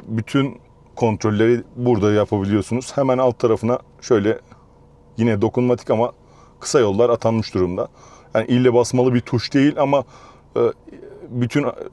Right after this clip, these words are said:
şeylerin, fonksiyonların şöyle aşağı yukarı bir kısa yol tuşunun olduğunu buradan söyleyebiliriz. Güzel bir tasarım olmuş. Hemen şurada head-up display'i görüyorsunuz ön tarafta. Aracın ön tarafta yumuşak,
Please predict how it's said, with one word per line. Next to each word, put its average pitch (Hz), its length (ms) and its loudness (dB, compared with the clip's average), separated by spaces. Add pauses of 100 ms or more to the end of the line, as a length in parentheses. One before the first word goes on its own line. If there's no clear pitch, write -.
(240)
şeylerin, 104 380 0
fonksiyonların 110 720 0
şöyle 104 320 2
aşağı 107 260 2
yukarı 110 320 0
bir 123 120 2 (220)
kısa 117 200 -2
yol 98 140 2
tuşunun 104 420 -4
olduğunu 107 480 0 (120)
buradan 110 300 0
söyleyebiliriz. 98 720 -2 (360)
Güzel 156 280 4
bir 139 40 -2
tasarım 113 440 2
olmuş. 107 360 -4 (440)
Hemen 135 240 2
şurada 131 380 -2 (120)
head-up 123 640 0
display'i 107 420 0
görüyorsunuz 107 640 -2
ön 113 140 0
tarafta. 104 520 0 (800)
Aracın 101 280 0
ön 98 60 -4
tarafta 107 380 -2 (200)
yumuşak, 143 480 2